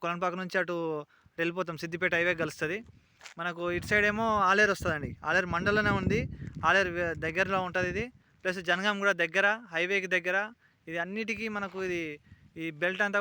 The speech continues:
కూడా మనకి ఇది కమర్షియల్ పర్పస్ ఉన్నటువంటి ల్యాండ్ ఇది. ఇది త్రీ ఏకర్స్ బిట్టు మనకు. త్రీ ఏకర్స్ బిట్ అండి. మంచిగా ఉన్నది సైట్ అయితే, చాలా అంటే చాలా బాగున్నది. విలేజ్ కూడా దగ్గర, విలేజ్ just ఒక కిలోమీటర్లో విలేజ్ ఉంటది ఇక్కడ. ఆలేరు మండలం అయితే చాలా దగ్గర మనకి ఇక్కడ.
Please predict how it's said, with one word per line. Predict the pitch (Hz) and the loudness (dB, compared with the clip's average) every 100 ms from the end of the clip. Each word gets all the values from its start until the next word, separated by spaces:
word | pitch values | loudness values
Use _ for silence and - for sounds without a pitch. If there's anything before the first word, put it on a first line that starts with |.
| 196 | 0
కూడా | 208 | -2
మనకి | 202 190 180 | -2 -4 -6
ఇది | 165 | -6
కమర్షియల్ | 165 170 196 - 220 190 | -4 -2 -2 -2 -2 -4
పర్పస్ | 180 190 185 | -4 -6 -6
ఉన్నటువంటి | 180 175 175 170 175 | -8 -6 -4 -4 0
ల్యాండ్ | 165 175 175 | 0 0 -4
ఇది. | 190 240 - - - 165 | -8 -12 -18 -20 -18 -12
ఇది | 180 | -10
త్రీ | 175 208 220 | -2 2 2
ఏకర్స్ | 220 196 | 0 -4
బిట్టు | 185 170 147 - _ _ _ _ _ 156 | -6 -6 -8 -12 _ _ _ _ _ -16
మనకు. | 151 127 135 - - _ - _ | -16 -16 -20 -20 -20 _ -20 _
త్రీ | 175 196 | 0 0
ఏకర్స్ | 202 196 165 | 0 -2 -6
బిట్ | 175 175 | -6 -6
అండి. | 175 233 - - | -6 -10 -12 -12
మంచిగా | 185 202 226 | -8 -4 -4
ఉన్నది | 190 143 - | -4 -8 -2
సైట్ | 160 151 | -2 -2
అయితే, | 139 127 _ _ _ - _ _ _ _ - | -10 -14 _ _ _ -20 _ _ _ _ -4
చాలా | 175 | -2
అంటే | 190 180 | -2 -2
చాలా | 175 185 180 | -2 0 0
బాగున్నది. | 175 175 180 254 _ - _ - | -2 -4 -10 -12 _ -20 _ -4
విలేజ్ | 175 226 214 | 2 4 4
కూడా | 208 226 202 | 2 4 4
దగ్గర, | 196 180 160 | 4 2 2
విలేజ్ | 202 175 | 0 0
just | 190 - | -4 -4
ఒక | 196 180 | -8 -4
కిలోమీటర్లో | 196 190 196 208 | -4 -2 -2 -2
విలేజ్ | 185 175 | -2 -2
ఉంటది | 160 143 131 | -4 -8 -8
ఇక్కడ. | 117 - - - - _ _ _ - - - 135 | -10 -14 -20 -20 -20 _ _ _ -12 -12 -10 -2
ఆలేరు | 165 202 196 | 2 2 2
మండలం | 196 208 | 0 0
అయితే | 208 208 | 0 2
చాలా | 196 190 | 2 2
దగ్గర | 151 135 | 0 -4
మనకి | 135 123 | -8 -12
ఇక్కడ. | 127 | -14